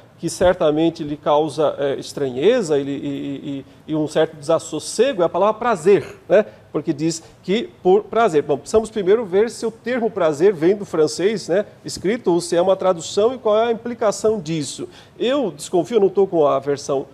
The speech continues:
original francesa aqui pra tirar essa dúvida, mas eu desconfio que seja de fato a ideia de prazer no sentido de que, em última instância, né,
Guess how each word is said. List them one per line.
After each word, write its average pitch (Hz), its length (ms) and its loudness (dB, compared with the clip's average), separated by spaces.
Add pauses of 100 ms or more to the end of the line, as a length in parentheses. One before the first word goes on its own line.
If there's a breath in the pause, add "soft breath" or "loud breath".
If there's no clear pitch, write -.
(160)
original 143 460 -2
francesa 170 520 -2
aqui 214 140 -8
pra 233 120 -6
tirar 233 200 0
essa 202 200 -2
dúvida, 160 540 0 (200 loud breath)
mas 208 120 4
eu 285 100 -2
desconfio 240 640 0
que 285 100 -10
seja 269 480 -2
de 165 100 -6
fato 180 600 0
a 160 140 2
ideia 165 260 2
de 165 120 -6
prazer 160 840 0 (160 loud breath)
no 220 140 -2
sentido 233 600 -6
de 208 220 -8
que, 220 400 -4 (180 loud breath)
em 220 220 -2
última 302 420 2
instância, 180 920 0 (100)
né, 220 200 2